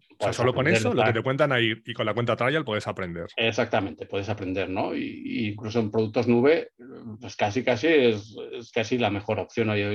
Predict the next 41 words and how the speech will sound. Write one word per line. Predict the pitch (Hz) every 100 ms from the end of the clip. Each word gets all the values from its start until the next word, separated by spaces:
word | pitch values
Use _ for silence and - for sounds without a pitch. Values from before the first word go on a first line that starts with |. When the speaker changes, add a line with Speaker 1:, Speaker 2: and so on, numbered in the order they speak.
| 117
Speaker 2:
hoy | 110
en | 107
día, | 101 113
Speaker 1:
Claro. | 175 -
Speaker 2:
porque, | 107 101 98 107 - _
mm, | 120 113 110 - - - - - -
porque | 117 123
Speaker 1:
En |
Speaker 2:
cambian | 123 123 143
a | 117
Speaker 1:
productos |
Speaker 2:
una | 123 151
Speaker 1:
nubes | 175 208
Speaker 2:
velocidad | 233 - - _ _
que | -
es | 113
Speaker 1:
están | 131 117
Speaker 2:
muy | 127
complicada. | - 120 117 117 147 202
Speaker 1:
OpenSAP | 226 -
y | 120
luego | 135 151
lo | 127
de | 113
sap | 143 120
Learning, | 117 110 107 101
que | 95
también | 101 107 98
sap | 92 120
Speaker 2:
Sí, | 113
que |
Speaker 1:
Learning, | 127 139 160 214
Speaker 2:
también | 104 107
es | 113
Speaker 1:
que |
Speaker 2:
sap | 117
Speaker 1:
no | 127
es | 139
el | 135
Speaker 2:
Learning. | 131 123
Speaker 1:
Learning | 120